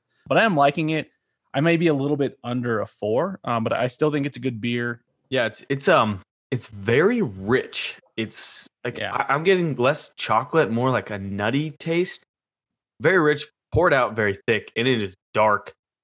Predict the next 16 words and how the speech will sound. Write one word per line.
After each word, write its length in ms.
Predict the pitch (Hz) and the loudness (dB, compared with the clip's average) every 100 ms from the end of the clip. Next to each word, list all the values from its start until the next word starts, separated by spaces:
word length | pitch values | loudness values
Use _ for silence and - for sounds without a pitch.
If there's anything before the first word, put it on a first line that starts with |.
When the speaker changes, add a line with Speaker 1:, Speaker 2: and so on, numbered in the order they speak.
| _ - | _ -4
Speaker 2:
Um, 160 | 104 | -2
I 120 | 120 127 | 0 0
agree 340 | 117 131 151 | 0 0 2
that 80 | 151 | 0
you 100 | 117 | 0
don't 180 | 123 117 | 0 0
really 180 | 110 | -2
taste 320 | 104 117 107 110 | -2 -8 -4 -2
that 120 | 98 | -2
eleven 280 | 101 101 95 | -2 -4 -6
percent, 400 | 98 101 110 - _ _ _ | -10 -6 -8 -10 _ _ _
which 160 | 113 110 | -10 -6
is 100 | 110 | -4
pretty 200 | - 139 | 0 0
impressive 480 | 98 117 113 143 - | 0 -2 -2 -2 -4
'cause 300 | 101 87 | -10 -10